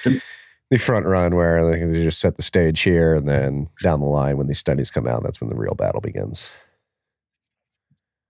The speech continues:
Speaker 1: Yeah, I mean, they gotta start somewhere, right? But, uh, to me, this just reads like a bunch of buzzwords put on a piece of paper to s-, tell their constituents, "Hey, look,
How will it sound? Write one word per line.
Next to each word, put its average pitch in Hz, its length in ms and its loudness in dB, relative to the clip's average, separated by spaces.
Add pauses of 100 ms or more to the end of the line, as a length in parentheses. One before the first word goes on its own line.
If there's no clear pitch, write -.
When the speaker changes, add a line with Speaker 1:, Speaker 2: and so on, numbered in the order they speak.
(520)
Speaker 1:
Yeah, 151 120 4
I 120 60 2
mean, 127 140 4
they 131 100 4
gotta 131 240 4
start 120 320 2
somewhere, 110 500 2
right? 107 400 2
But, 101 260 2
uh, 95 460 2 (520)
to 123 100 2
me, 131 260 4
this 117 300 0
just 104 200 -2
reads 107 360 0
like 98 200 2
a 101 60 0
bunch 101 240 -2
of 101 80 0
buzzwords 98 580 0
put 98 120 -2
on 98 120 0
a 92 40 -2
piece 95 260 -6
of - 80 -12
paper 92 500 2
to 92 100 -4
s-, - 220 -2 (140)
tell 98 140 2
their 95 100 2
constituents, 92 720 -2
"Hey, 120 220 2
look, 127 300 2